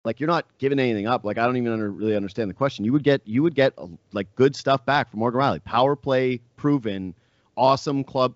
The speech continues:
like, locker room, crazy athlete who scores points year over year over year. Like, there's not twenty defensemen in the N H L. There's not fifteen defensemen in the N H L like, that are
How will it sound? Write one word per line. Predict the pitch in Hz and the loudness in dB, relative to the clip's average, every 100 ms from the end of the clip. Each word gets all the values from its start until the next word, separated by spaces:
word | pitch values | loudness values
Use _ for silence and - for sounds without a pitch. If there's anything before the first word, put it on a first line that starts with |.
| - | -4
like, | 107 - | -4 -2
locker | 101 120 123 117 | 0 2 0 -2
room, | 113 110 110 101 _ _ _ | 0 0 -2 -8 _ _ _
crazy | - 147 147 135 139 | -2 2 2 2 2
athlete | 123 123 123 113 113 110 _ _ | 2 0 -2 -4 -4 -6 _ _
who | 127 | -8
scores | 123 - 131 | -4 0 0
points | 123 - 131 127 - | 0 -2 -2 -4 -6
year | 110 131 | 0 2
over | 127 117 | 2 2
year | 117 117 | 0 2
over | 113 107 | 2 0
year. | 117 98 | 0 -2
Like, | 101 113 - _ _ _ | -2 -6 -8 _ _ _
there's | - 139 | -6 -2
not | 180 202 - - | 0 0 -2 -10
twenty | 160 147 160 | -6 -4 -2
defensemen | 131 135 139 123 | -2 -2 -2 -2
in | 113 | 0
the | 110 | 0
N | 107 | 0
H | 104 - | -2 -2
L. | 113 | -2
There's | 104 | -2
not | 127 - | -6 -6
fifteen | 147 143 160 | -6 -4 -6
defensemen | 139 110 107 | -4 -4 -4
in | 101 | -4
the | 98 | -2
N | |
H | 95 90 | -2 -4
L | 101 | -4
like, | 95 87 | -4 -4
that | 107 | -2
are | 101 | 0